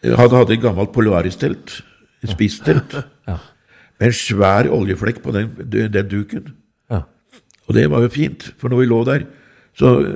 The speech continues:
Speaker 1: om morgenen så så vi, sa jeg til Jan, "Nå er sola oppe."
Speaker 2: Ja.
Speaker 1: For det lyste jo med den svære oljeflekken.
Speaker 2: Ja.
Speaker 1: Da trodde han det var sola.
Speaker 2: Ja.
Speaker 1: <laughs> Så stakk en huet der, jeg så ingenting, og det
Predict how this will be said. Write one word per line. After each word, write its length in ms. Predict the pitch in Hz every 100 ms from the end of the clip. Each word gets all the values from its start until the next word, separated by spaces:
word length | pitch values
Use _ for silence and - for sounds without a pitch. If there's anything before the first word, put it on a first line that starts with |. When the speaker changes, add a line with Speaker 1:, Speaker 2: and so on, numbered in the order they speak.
| -
Speaker 1:
om 120 | 135 123
morgenen 280 | 107 113 120
så 80 |
så 200 | 147 104 104
vi, 180 | 110
sa 140 | 110 98
jeg 60 | 98
til 80 | 131
Jan, 180 | 113 110 - _ 127
"Nå 80 | 135
er 80 |
sola 320 | - 120 120 143
oppe." 300 | - 214 180 - - _ _
Speaker 2:
Ja. 120 | 143 95 - _ _ _ _ _ _
Speaker 1:
For 60 |
det 140 | 90 -
lyste 260 | 113 -
jo 140 | - 123
med 160 | 117 123
den 80 |
svære 400 | 123 131 123 101
oljeflekken. 580 | 120 101 107 98 - 175 - _ _
Speaker 2:
Ja. 60 | 120
Speaker 1:
Da 60 | 117
trodde 260 | 123 120
han 120 | 104 104
det 80 |
var 60 | 110
sola. 380 | 104 101 131 135 -
Speaker 2:
Ja. 160 | 123 113 - _ -
Speaker 1:
<laughs> 800 | - - - - - - _ -
Så 60 | 123
stakk 300 | 135 123 127
en 60 | 127
huet 220 | 113 131
der, 80 | 143
jeg 140 | 120
så 140 | 123 117
ingenting, 360 | 101 117 156
og 100 | 170
det 100 | 113